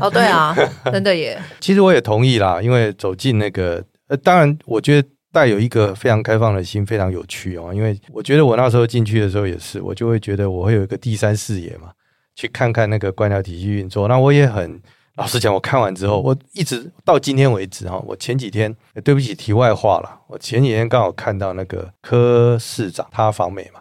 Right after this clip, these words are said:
Speaker 2: 然后他不是访美之后再讲了一段话，哎，柯市长的那个访美哈，有些东西你可以学习。什么叫学习呢？你看，其实柯市长很喜欢讲一个经验，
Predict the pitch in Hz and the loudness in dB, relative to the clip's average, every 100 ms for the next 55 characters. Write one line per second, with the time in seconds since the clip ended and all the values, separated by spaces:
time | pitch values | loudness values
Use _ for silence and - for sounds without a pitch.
0 | _ - 95 107 101 107 95 104 95 90 | _ -8 -2 -2 0 -2 -4 -8 -8 -6
1 | - 98 90 82 95 95 90 - - 95 | -8 -8 -8 -8 -8 -8 -10 -12 -10 -8
2 | 82 80 85 95 87 101 117 - 117 131 | -10 -10 -8 -8 -6 -4 -4 -2 -2 0
3 | 113 87 87 92 98 90 87 95 87 82 | 0 -2 -2 -2 -2 -4 -4 -4 -4 -8
4 | 87 - _ - - _ - 92 120 127 | -12 -14 _ -20 -20 _ -12 -2 2 4
5 | 120 123 117 - 104 - - 80 87 - | 4 2 0 -2 -4 -4 -10 -10 -10 -12
6 | 95 _ _ 101 107 135 - 95 101 - | -16 _ _ -4 2 2 0 -8 -8 -8
7 | 90 85 92 _ _ _ _ _ 113 185 | -8 -10 -14 _ _ _ _ _ -4 2
8 | 165 123 - 165 143 165 170 113 90 107 | 2 2 -4 -6 -2 -2 0 0 -2 -6
9 | 104 104 90 95 92 92 87 87 | -6 -4 -6 -8 -12 -16 -14 -16